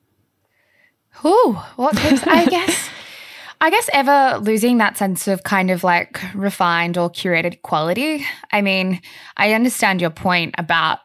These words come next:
Speaker 1: worrying that podcasting, because it just gets so big and,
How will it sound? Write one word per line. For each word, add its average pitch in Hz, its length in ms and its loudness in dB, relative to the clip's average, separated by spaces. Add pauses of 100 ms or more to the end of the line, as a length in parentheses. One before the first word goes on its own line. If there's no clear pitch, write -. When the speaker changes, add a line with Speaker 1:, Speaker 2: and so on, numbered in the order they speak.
(180)
Speaker 1:
worrying 170 600 0
that - 160 -8
podcasting, 165 840 -4
because 170 380 -8
it - 80 -18
just 175 240 -8
gets - 240 -4
so 165 240 -6
big 170 300 -4
and, 165 500 -6